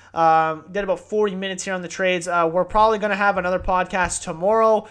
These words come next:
Uh, actually, oh wait, we've got news here. Hold on, one more trade. The New York Knicks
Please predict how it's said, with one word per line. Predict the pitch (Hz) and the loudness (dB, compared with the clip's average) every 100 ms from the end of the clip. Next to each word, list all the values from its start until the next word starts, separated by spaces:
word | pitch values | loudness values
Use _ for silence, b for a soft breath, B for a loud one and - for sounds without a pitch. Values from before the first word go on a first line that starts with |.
| B B | B B
Uh, | 170 165 160 160 _ - | 2 4 2 -2 _ -4
actually, | 208 233 202 | -4 -2 2
oh | 226 | 2
wait, | 196 254 - | 2 0 -2
we've | 165 165 | -6 -2
got | 202 185 | -2 0
news | 214 208 | -6 -4
here. | 165 160 - _ _ | -6 -6 -12 _ _
Hold | 180 190 | -4 -2
on, | 170 151 | -2 -2
one | 196 | -2
more | 208 | 0
trade. | 202 214 190 - _ _ _ _ _ _ _ _ - - | 0 -2 -4 -6 _ _ _ _ _ _ _ _ -20 -12
The | - | -4
New | 180 | 0
York | 226 233 226 | 4 4 2
Knicks | 220 220 - - | 0 -2 -6 -12